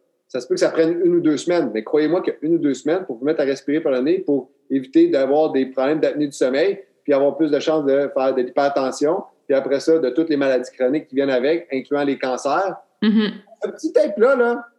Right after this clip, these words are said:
Speaker 1: il peut paraître simple, puis
Speaker 2: C'est pas
Speaker 1: niaiseux.
Speaker 2: d'investissement.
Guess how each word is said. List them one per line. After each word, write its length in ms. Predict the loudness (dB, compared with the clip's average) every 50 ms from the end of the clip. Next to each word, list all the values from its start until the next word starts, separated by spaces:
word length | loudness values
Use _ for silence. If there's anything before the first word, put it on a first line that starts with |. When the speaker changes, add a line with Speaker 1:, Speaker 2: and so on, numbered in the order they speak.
| _ -8
Speaker 1:
il 60 | -4
peut 140 | -2 0 0
paraître 340 | 2 2 2 2 0 0 -2
simple, 400 | 0 0 2 2 2 0 -2 -6 -12 _ _ _ _ -12
puis 100 | -6 -2 0 2
Speaker 2:
C'est 120 | 4 4
pas 80 | 4 4
Speaker 1:
niaiseux. 120 | 4 4 4
Speaker 2:
d'investissement. 540 | 2 2 0 -2 -2 0 2 2 4 4